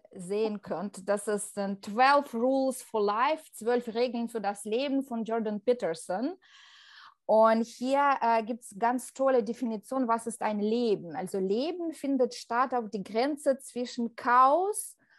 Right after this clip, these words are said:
und Struktur. Und dieser ständige, äh, Wechsel und auch, äh, Ausbalancieren zwischen Chaos und Struktur, Kreativität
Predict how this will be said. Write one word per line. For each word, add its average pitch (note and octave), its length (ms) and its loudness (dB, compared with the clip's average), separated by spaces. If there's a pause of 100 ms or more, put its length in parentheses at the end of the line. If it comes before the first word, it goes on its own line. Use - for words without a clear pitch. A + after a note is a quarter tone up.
(260)
und B3+ 200 2
Struktur. - 960 -4 (460)
Und A3 180 0
dieser A#3 240 6
ständige, C4+ 680 -2
äh, A3 600 2
Wechsel B3 800 -2
und G#3 720 -4
auch, G3 220 0 (120)
äh, G#3 200 2
Ausbalancieren G#3 1120 -2
zwischen G3+ 500 -10
Chaos C4+ 560 4
und G3+ 120 -8
Struktur, D4+ 880 -4
Kreativität A3+ 1400 -2